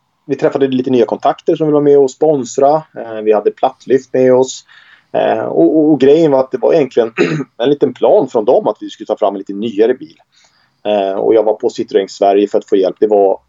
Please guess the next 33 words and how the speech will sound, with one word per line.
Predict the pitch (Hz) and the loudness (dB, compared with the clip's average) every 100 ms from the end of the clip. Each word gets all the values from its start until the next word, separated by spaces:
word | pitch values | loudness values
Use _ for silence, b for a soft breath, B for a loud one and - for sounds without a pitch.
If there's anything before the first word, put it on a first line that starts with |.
| - | -2
<clears throat> | 170 147 | 0 0
lite | 131 135 - | -2 -2 -2
svårt. | - 139 233 _ _ - _ - | 0 0 0 _ _ -20 _ -16
Eh, | 104 104 101 | -12 -10 -8
de | - 107 | -6 -4
hade | 107 101 | -2 -2
inte | 107 104 | 0 -2
riktigt | 98 - - | -4 -4 -6
den | 95 | -4
ekonomin | 92 - 104 92 | -4 -4 -4 -2
heller. | 110 104 92 | 0 0 -2
Men | 98 | -2
man | 131 | -2
fick | 135 113 | -2 -2
hjälp | 98 - | -2 -4
med | - | -8
teamkläder | 104 90 - 98 92 98 | -4 -4 -2 0 2 0
och | 95 | -2
lite | - | -6
sånt | - - | -10 -6
där | 80 | -8
från | - | -8
Citroën. | - 90 - 90 87 - B B B B B - | -10 -8 -2 -2 -2 -10 B B B B B -10
Eh, | 101 98 101 | -6 -6 -6
och | - - - - | -10 -10 -8 -2
från, | 139 165 175 - | 2 2 0 -2
från | 160 170 | 0 0
Ford | - 151 156 | 0 0 0
till | 139 | 0
Citroën, | 131 131 131 156 | 0 2 0 0
tänkte | 127 98 | -6 -6
jag | |
säga. | - 98 | -2 0